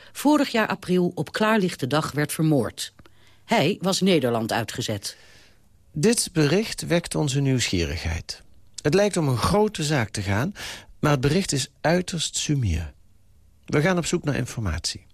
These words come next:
Speaker 2: Maar omdat we bijna niets weten, is dat niet zo makkelijk. Zonder naam van de vermoorde man en zonder datum of plaats van de moord... is het ook op internet lastig zoeken.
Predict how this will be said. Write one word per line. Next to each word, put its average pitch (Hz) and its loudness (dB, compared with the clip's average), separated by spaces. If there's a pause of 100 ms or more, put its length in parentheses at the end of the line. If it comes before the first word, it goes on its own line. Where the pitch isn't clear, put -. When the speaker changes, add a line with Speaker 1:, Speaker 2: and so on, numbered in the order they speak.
(120)
Speaker 2:
Maar 120 2
omdat 143 2
we 139 0
bijna 160 2
niets 139 0
weten, 143 2
is 139 0
dat 127 -2
niet 160 -2
zo 135 0
makkelijk. 117 -2 (720)
Zonder 151 4
naam 143 2
van 110 -4
de 98 -2
vermoorde 110 2
man 123 0
en 123 0
zonder 123 0
datum 123 2
of 95 -6
plaats 135 2
van 120 0
de 117 2
moord... 117 2 (460)
is 143 2
het 147 0
ook 143 2
op - 0
internet 143 0
lastig 156 0
zoeken. - -6